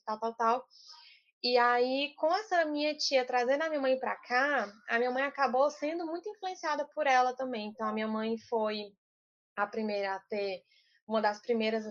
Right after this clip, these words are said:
pessoas a terem essa formação com graduação, fez um mestrado, E aí ela trouxe muito isso pra mim também. Por ela ser professora, eu, é uma área, assim, que eu,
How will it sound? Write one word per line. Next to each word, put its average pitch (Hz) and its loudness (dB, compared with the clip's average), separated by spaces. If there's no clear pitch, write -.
pessoas 220 -2
a 208 0
terem 208 -4
essa 202 -4
formação 208 -4
com 208 -8
graduação, 220 -2
fez 196 -8
um 196 -10
mestrado, 214 -2
E 220 0
aí 226 0
ela 240 4
trouxe 311 2
muito 311 -6
isso 302 -10
pra 294 -2
mim 254 -2
também. 214 -4
Por 247 4
ela 285 4
ser 277 -2
professora, 233 2
eu, 214 -2
é 214 4
uma 226 0
área, 208 -4
assim, 208 -10
que 214 -6
eu, 202 -4